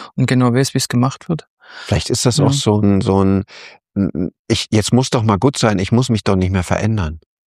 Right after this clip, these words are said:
Speaker 2: Ist das die, die Haltung, die
Speaker 1: Mhm.
Speaker 2: ich quasi in mir tragen
Speaker 1: Mhm.
Speaker 2: könnte?
Speaker 1: Ja, sicherlich. Da ist
Speaker 2: Also,
Speaker 1: und noch
Speaker 2: weißt du,
Speaker 1: das
Speaker 2: ey, das Leben verändert
Speaker 1: Ja.
Speaker 2: sich ja ständig und man lernt
Speaker 1: Mhm.
Speaker 2: ständig dazu. Und irgendwie gerade jetzt, wenn wir, ne, so wie wir jetzt ein bisschen älter, als Vatergeneration älter werden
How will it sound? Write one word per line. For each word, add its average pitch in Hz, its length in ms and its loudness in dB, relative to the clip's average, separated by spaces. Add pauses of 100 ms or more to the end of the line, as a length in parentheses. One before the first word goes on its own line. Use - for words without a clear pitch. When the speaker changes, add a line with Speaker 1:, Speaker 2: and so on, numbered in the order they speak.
(880)
Speaker 2:
Ist - 180 -6
das 110 160 -2
die, 127 240 2
die 117 200 2
Haltung, 123 420 0
die 120 180 2
Speaker 1:
Mhm. 120 140 2
Speaker 2:
ich 127 180 0
quasi 110 560 -2
in 110 140 2
mir 117 180 0
tragen 131 340 0
Speaker 1:
Mhm. 123 40 2
Speaker 2:
könnte? - 400 0 (100)
Speaker 1:
Ja, 131 300 0
sicherlich. 147 400 0
Da 127 140 2
ist 123 140 0
Speaker 2:
Also, 107 160 2 (480)
Speaker 1:
und - 160 -6
noch 139 160 2
Speaker 2:
weißt 110 140 0
du, 185 40 4
Speaker 1:
das - 120 0
Speaker 2:
ey, 123 180 0
das 127 200 0
Leben 165 180 4
verändert 147 320 2
Speaker 1:
Ja. 139 60 4
Speaker 2:
sich 165 100 2
ja 107 80 0
ständig 92 480 0
und 110 100 2
man 147 140 4
lernt 123 220 2
Speaker 1:
Mhm. - 20 -4
Speaker 2:
ständig 104 240 0
dazu. 110 320 -6
Und 90 180 -2
irgendwie 131 280 0
gerade 139 260 0
jetzt, 135 240 -2
wenn 117 140 0
wir, 120 320 0
ne, 117 160 0
so 113 160 2
wie 110 100 2
wir 127 120 2
jetzt - 180 -2
ein 101 100 -2
bisschen 117 240 -2
älter, 151 340 0
als 95 140 -4
Vatergeneration 120 920 -2
älter 123 320 0
werden 107 300 2